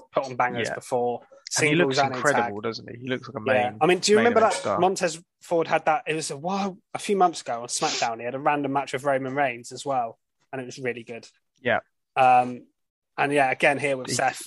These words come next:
Speaker 2: we've said it for a while, haven't we? He's a future star for
Speaker 1: And,
Speaker 2: sure.
Speaker 1: and it's,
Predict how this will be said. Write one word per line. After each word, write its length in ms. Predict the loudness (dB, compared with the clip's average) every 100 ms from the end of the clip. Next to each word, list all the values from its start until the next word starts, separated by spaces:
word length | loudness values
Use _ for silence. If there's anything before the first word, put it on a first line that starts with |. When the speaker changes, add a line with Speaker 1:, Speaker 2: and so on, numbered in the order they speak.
| -18 _ _ -20 -8
Speaker 2:
we've 160 | -8 -8 -14
said 220 | -4 -2
it 120 | -2
for 80 | -4
a 40 |
while, 220 | -2 0 0
haven't 140 | -2
we? 120 | -10
He's 140 | -12 -12
a 60 |
future 320 | -10 -10 -10
star 340 | -8 -2 0 2
for 80 | 2
Speaker 1:
And, 120 | 4
Speaker 2:
sure. 100 | 4
Speaker 1:
and 120 | 4
it's, 160 | 2